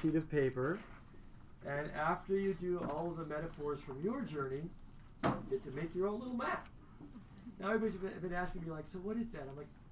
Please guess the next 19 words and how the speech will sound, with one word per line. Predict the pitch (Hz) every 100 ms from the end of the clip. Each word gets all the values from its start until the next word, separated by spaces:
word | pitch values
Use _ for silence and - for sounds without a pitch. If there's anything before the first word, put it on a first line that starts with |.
| - - -
"Whatever | 330
you | 339
want." | 349 349 - -
I'm | 147 139
being | 190
intentionally | 170 160 175 175 196 190
vague. | 156 190 - - - - - - -
All | 143
right, | 180
you |
could | 185 165
do | 190
little | 190
chicken | - 226 175
scratch | - 180 165 165 - - - - -
stick | - 214 - -
figures, | 143 131 135 160 - - -
you | 160
would | 156